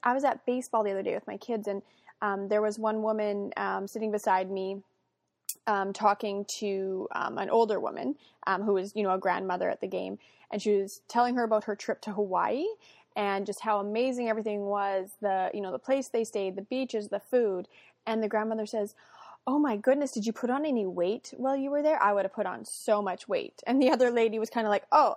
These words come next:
um, n-, no, I didn't." <laughs> And, and, you know, and I just thought,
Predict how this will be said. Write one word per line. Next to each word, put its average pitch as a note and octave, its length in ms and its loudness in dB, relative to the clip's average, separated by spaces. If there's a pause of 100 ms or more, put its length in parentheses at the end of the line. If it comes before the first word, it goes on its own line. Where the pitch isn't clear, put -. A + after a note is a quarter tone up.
um, G3 640 2 (300)
n-, - 200 -14 (100)
no, G#3+ 640 0
I G3+ 460 -2 (160)
didn't." C#4+ 360 -2 (160)
<laughs> - 60 -20
And, C4+ 540 2
and, C4+ 240 2 (260)
you E4 80 6
know, D#4+ 80 8
and D4 140 2
I C#4+ 80 4
just D4+ 180 -2
thought, C4 260 4